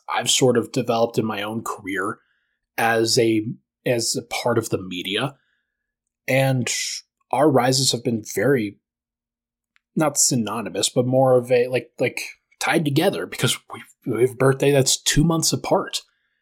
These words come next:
And so I kind of relate to that, uh, as somebody who was very new to this, and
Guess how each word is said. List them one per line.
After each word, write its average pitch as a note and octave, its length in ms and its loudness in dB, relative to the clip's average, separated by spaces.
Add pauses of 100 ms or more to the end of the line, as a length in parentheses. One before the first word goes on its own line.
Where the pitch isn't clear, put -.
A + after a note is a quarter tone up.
(200)
And A#2 100 -2
so D3 100 2
I D3 60 4
kind F3 240 -2
of G3 80 -2
relate C3 380 0
to - 180 -6
that, - 320 -6 (720)
uh, G#2 300 -4
as G#2 120 0
somebody B2 420 2
who A#2+ 560 0 (1080)
was C3 220 2
very D3+ 300 2
new C#3 240 6
to A#2+ 100 2
this, - 480 -2 (180)
and A#2+ 440 -2